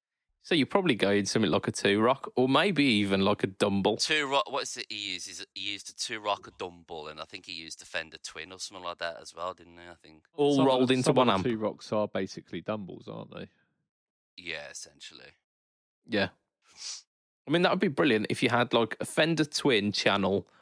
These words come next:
Speaker 1: and a Dumble channel, and you could, like, mix between it, like, jumper cable them and, like, mix, mix them in together and have, like,
Speaker 2: And I'd, I'd, I'd, I'd piss people off and play. I'd, I'd do it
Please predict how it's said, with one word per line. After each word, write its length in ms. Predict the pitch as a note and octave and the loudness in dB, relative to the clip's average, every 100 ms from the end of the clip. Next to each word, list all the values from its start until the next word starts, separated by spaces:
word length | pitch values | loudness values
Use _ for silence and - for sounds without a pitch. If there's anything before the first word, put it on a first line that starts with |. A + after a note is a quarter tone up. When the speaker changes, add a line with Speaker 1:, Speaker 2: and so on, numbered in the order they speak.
| _ _ - | _ _ -2
Speaker 1:
and 180 | A#2 | 2
a 80 | A#2 | 2
Dumble 480 | G#2+ B2 A#2+ A2 G#2 | 2 2 4 4 2
channel, 380 | - G#2 G2 G2+ | 2 2 4 4
and 100 | G#2+ | 2
you 80 | G2+ | 2
could, 160 | A2 | 2
like, 300 | A2 A2 - _ | 2 2 -2 _
mix 280 | C3 B2 - | 0 0 0
between 440 | - A#2 B2+ A#2 G#2 | -2 0 2 4 2
it, 120 | - - - - | -2 -8 -20 -2
like, 260 | C3+ - - | 0 0 2
jumper 440 | D3+ C3+ - G#2+ - | 2 2 0 0 0
cable 380 | - A2 G#2+ A2 | 2 4 4 2
them 240 | G#2 G#2+ G#2 | 2 2 4
and, 100 | A2 | 4
like, 140 | A2 | 2
mix, 460 | A2+ - - - - | 0 0 -2 -6 -2
mix 300 | A#2 - - | 0 2 2
them 120 | A#2+ | 2
in 120 | A#2+ | 2
together 420 | A#2 A#2+ G#2 G2 - _ _ _ _ _ _ _ - | 0 0 0 -2 -6 _ _ _ _ _ _ _ -6
and 100 | G#2 | 0
have, 240 | G#2+ G2 | 2 4
like, 260 | A#2 G#2+ - | 4 2 2
Speaker 2:
And 120 | A2+ | -2
I'd, 80 | - C3+ | 0 0
I'd, 80 | - | 2
I'd, 140 | B2+ - - | 0 0 -2
I'd 180 | A#2+ - | -4 -4
piss 260 | C#3 - | -6 -4
people 360 | - B2 - F#2 | -4 -4 -2 -2
off 220 | F#2+ - | -2 -4
and 140 | G#2 | -12
play. 260 | - G2 F#2 - | -4 -4 -2 -2
I'd, 160 | F#2 F2+ | -4 -2
I'd 180 | G2 F#2+ | -6 -6
do 140 | G#2 | -6
it 80 | G2 | -8